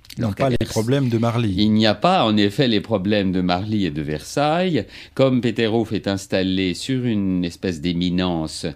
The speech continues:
Speaker 2: il, on a construit, au début du dix-huitième siècle, un vaste réseau de canaux qui doit amener l'eau justement aux fontaines de Peterhof,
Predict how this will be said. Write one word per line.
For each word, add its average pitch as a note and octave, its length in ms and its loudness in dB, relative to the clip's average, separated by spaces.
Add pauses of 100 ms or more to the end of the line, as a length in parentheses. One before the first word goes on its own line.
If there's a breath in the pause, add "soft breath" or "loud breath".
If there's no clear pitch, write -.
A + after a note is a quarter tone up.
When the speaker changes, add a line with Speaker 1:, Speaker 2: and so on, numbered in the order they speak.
(360 loud breath)
Speaker 2:
il, F#2 460 -2
on G#2 240 0
a B2+ 400 -2 (360)
construit, A2+ 880 -2 (200)
au F2 160 -8
début F#2 300 0
du F2+ 120 -4
dix-huitième D#2+ 480 -6
siècle, D3 600 -6 (100)
un D#2+ 840 -6 (260)
vaste F#2 500 -4
réseau G2+ 600 -2
de D2+ 100 -8
canaux A#2 640 -2 (500 loud breath)
qui E2+ 200 -8
doit F#2+ 340 -2
amener E2+ 440 -2
l'eau F#2 440 0 (220)
justement D#2 600 -8
aux G#2+ 100 -2
fontaines G2+ 500 -4
de D2+ 80 -8
Peterhof, D#2 920 -4